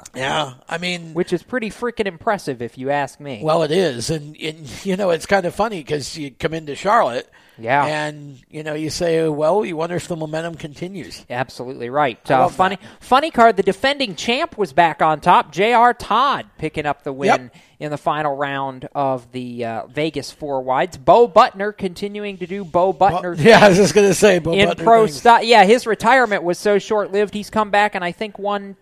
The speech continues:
Speaker 2: two or three races out of the first
Speaker 1: Yeah.
Speaker 2: handful here. And Pro Stock Bikes was fun. I, it's been a while since we've seen an Arana in the winner's circle. Hector
Speaker 1: It was very
Speaker 2: Junior
Speaker 1: nice. Yep.
Speaker 2: getting the victory
Speaker 1: Yep.
Speaker 2: there. So I, I,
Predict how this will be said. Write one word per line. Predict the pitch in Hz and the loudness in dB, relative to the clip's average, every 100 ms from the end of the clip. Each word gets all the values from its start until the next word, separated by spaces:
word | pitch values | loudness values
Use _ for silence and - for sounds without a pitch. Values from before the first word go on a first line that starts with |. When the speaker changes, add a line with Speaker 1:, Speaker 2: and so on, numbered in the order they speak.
| _ | _
Speaker 2:
two | - 247 | -10 -4
or | 208 | -6
three | - 220 202 | -6 -10 -6
races | 208 220 190 156 | -6 -6 -8 0
out | 165 | 0
of | 160 | 0
the | 156 | -4
first | - 180 - - _ | -8 -12 -14 -20 _
Speaker 1:
Yeah. | - 143 175 | -8 -2 0
Speaker 2:
handful | 208 220 - 185 151 | 0 -2 -2 -2 -2
here. | 131 143 160 - - _ _ | -2 -2 -4 -6 -20 _ _
And | - 208 214 208 190 - _ | -6 -2 -2 -2 -10 -20 _
Pro | - 523 | 2 2
Stock | - 554 - | 2 -2 0
Bikes | - 254 539 - 440 | 4 4 4 -2 -6
was | 330 - | -6 -6
fun. | - 254 311 | -2 0 2
I, | 415 330 | 0 0
it's | 330 - | -2 -2
been | 359 | -4
a | 440 | 0
while | 359 311 247 | 2 2 2
since | - 226 214 | -2 -6 -10
we've | 240 - | -10 -10
seen | - 247 233 | -10 -8 -4
an | 214 | -4
Arana | 185 196 247 254 220 | -2 0 2 0 -2
in | 208 208 202 202 190 | -2 -4 -6 -10 -10
the | 190 | -6
winner's | 208 202 196 | -4 -6 -8
circle. | - 208 202 254 | -8 -6 -4 -4
Hector | 180 254 - - | -2 -4 -4 -10
Speaker 1:
It | 208 | -14
was | 131 | -14
very | 139 254 135 | -10 -6 -6
Speaker 2:
Junior | 277 160 117 | -4 -4 -4
Speaker 1:
nice. | - - - | -8 -14 -16
Yep. | - 139 143 | -10 -8 2
Speaker 2:
getting | 190 175 165 | 2 2 0
the | 147 | -8
victory | 135 160 - - 143 151 | -4 -6 -6 -8 -6 -6
Speaker 1:
Yep. | 139 | -6
Speaker 2:
there. | 127 202 233 127 127 | -2 0 2 0 -2
So | - - | -8 -4
I, | 160 240 - | -2 -2 -2
I, | 233 311 320 | 0 0 -2